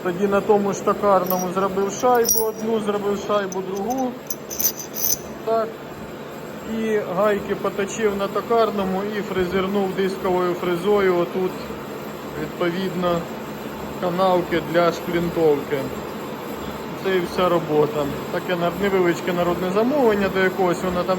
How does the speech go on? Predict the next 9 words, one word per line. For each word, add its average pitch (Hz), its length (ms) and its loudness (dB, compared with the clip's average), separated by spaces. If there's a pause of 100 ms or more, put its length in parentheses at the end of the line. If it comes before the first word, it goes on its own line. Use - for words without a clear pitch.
трактора. 214 580 4 (600)
Коротше, 185 300 0
бортову 190 500 4
тримать, 185 540 4 (880)
як 165 120 2 (360)
зрозуміло, 196 580 4
як 175 160 6 (160)
осі 190 440 6 (300)
при 185 320 2